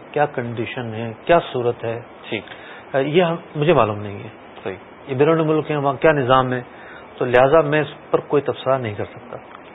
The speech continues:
Speaker 2: ٹھیک ہے۔ آ، مختلف سوالات تو بتائے جا رہے ہیں لیکن ہمارے
Speaker 1: اور بہت
Speaker 2: سلسلے،
Speaker 1: سارے ہیں۔
Speaker 2: سلسلے کا وقت ختم ہو گیا ہے۔ آ،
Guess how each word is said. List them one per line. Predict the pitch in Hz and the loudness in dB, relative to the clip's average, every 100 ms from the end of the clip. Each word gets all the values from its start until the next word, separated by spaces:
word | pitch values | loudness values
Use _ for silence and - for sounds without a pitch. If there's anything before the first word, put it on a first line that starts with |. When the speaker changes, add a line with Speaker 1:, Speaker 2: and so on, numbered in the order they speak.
| - | -20
Speaker 2:
ٹھیک | - - | -20 -20
ہے۔ | - - - - - - | -20 -20 -18 -18 -18 -10
آ، | 98 101 | -6 -4
مختلف | 104 104 123 117 | -6 0 0 2
سوالات | 107 104 110 110 | 2 6 6 4
تو | 107 | 0
بتائے | 101 104 104 | 0 4 4
جا | 101 101 | 4 4
رہے | 104 | 4
ہیں | 98 107 110 98 - - - | 0 -4 -4 -4 -12 -20 -16
لیکن | 107 95 101 98 | -14 -8 -8 -8
ہمارے | 98 98 101 | -4 -4 -4
Speaker 1:
اور | 98 104 | -6 -6
بہت | 120 139 | 0 0
Speaker 2:
سلسلے، | 202 | 2
Speaker 1:
سارے | 117 107 | 2 0
ہیں۔ | 110 - - | -4 -10 -8
Speaker 2:
سلسلے | 110 - 117 110 - | -6 -2 -2 -2 0
کا | 135 107 - - 101 | 2 2 0 -14 -6
وقت | 101 117 - | -2 -2 0
ختم | 117 104 110 110 | -2 0 0 0
ہو | 107 | -2
گیا | 110 107 | 2 2
ہے۔ | 101 - - - - 104 | 2 -2 -18 -4 4 6
آ، | 107 | 6